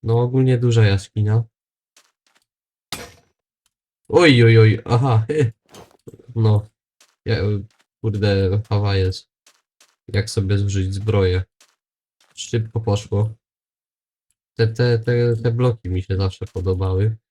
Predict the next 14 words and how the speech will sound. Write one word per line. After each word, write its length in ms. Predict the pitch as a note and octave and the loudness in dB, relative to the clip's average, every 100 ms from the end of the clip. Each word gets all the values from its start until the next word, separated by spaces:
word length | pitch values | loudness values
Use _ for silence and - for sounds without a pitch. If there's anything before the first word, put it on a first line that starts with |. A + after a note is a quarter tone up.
| _ _ - | _ _ -4
Ja 120 | G#2+ | 0
nawet 260 | G#2+ G#2+ | 2 2
z 60 | G#2 | 2
nich 200 | G#2+ G#2+ | 2 2
budowałem. 580 | A2 G#2+ G#2 G2+ F#2+ G2 G#2+ | 2 0 0 0 -2 -4 -6
No, 120 | A2 _ - | -8 _ -4
nie 160 | A#2 | -2
pamiętam, 440 | A2+ A#2 A2+ A2 F#2+ | 0 0 0 0 -2
jaki 320 | F#2 F#2+ F#2 - | -4 -6 -10 -6
ten 160 | F#2+ - | -8 -8
blok 140 | G#2 G#2+ | -8 -6
się 120 | G2+ | -4
nazywa, 540 | G2 G2 G#2 G#2+ A2 | -2 -2 -2 0 0
ale 320 | G#2+ G2 G2 | 0 -2 -2